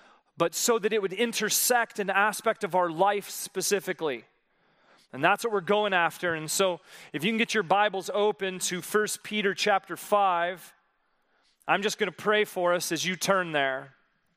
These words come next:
God, I'm asking, uh, this morning, this has been a moment that I've, um, I've been looking forward to and talking through and, uh, and, and just excited to be here, excited to see,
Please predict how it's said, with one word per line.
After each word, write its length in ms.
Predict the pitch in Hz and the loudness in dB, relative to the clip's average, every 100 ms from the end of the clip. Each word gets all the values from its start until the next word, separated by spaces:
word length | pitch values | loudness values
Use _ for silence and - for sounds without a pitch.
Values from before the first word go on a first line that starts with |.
| _ _ _ _ _ _ _ - | _ _ _ _ _ _ _ -6
God, 220 | 151 202 202 | 2 2 4
I'm 180 | 202 | 2
asking, 500 | 196 202 - 202 180 165 - - _ - | 4 2 0 -4 -6 -8 -16 -20 _ -4
uh, 60 | |
this 240 | 156 208 180 | -2 0 0
morning, 400 | 190 202 185 175 | 2 2 0 -2
this 180 | 185 | -2
has 140 | 196 151 | -2 -2
been 300 | 185 175 160 - - - | -2 -2 -6 -18 -20 -4
a 60 | 151 | 2
moment 400 | 190 196 185 170 | 2 2 0 2
that 100 | 175 | 4
I've, 300 | 185 170 - | 2 0 -4
um, 320 | 175 160 151 | -2 -2 -4
I've 160 | 160 156 | -6 -2
been 200 | 180 190 | 0 2
looking 320 | 190 196 175 | 0 0 -4
forward 400 | - 180 180 175 | 0 2 2 0
to 260 | 180 202 185 | 0 0 0
and 180 | 147 135 - _ | -6 -12 -20 _
talking 460 | 196 202 - 190 165 | 0 0 0 -6 -4
through 380 | 165 175 180 | 0 2 2
and, 240 | 170 160 156 | 0 -2 0
uh, 240 | 160 151 - - - _ _ | 0 0 -4 -18 -20 _ _
and, 180 | 170 170 | -4 -2
and 140 | 170 | -2
just 180 | 196 - | 0 0
excited 380 | - 220 208 185 | 0 2 2 -2
to 80 | 165 | -6
be 260 | 185 190 | -4 -2
here, 240 | 165 170 165 | 0 0 0
excited 380 | 160 208 190 160 | 0 2 2 -2
to 60 | |
see, 400 | - - 190 185 | -2 0 -2 -4